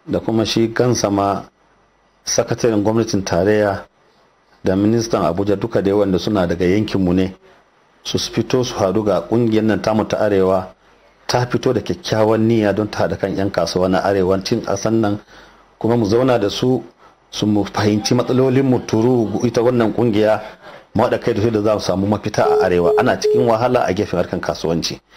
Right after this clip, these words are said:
Sannan kuma duk wasu abubuwan da ake yi a ƙasar nan, musamman yankin arewan,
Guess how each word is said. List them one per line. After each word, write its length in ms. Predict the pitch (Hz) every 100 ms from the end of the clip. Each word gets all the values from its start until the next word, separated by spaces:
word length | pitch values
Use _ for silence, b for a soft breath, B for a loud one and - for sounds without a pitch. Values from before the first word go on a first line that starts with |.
| B B B 415
Sannan 240 | 104 110 123
kuma 140 | -
duk 160 | 143 156
wasu 240 | 170 170 156
abubuwan 320 | 156 156 139
da 80 | 117
ake 220 | 117 -
yi 280 | 104 107 117
a 140 | - 92
ƙasar 280 | 95 120
nan, 280 | 117 113 92 - B B 101
musamman 420 | 101 120 127 110
yankin 260 | 113 113 101
arewan, 440 | 104 104 95 92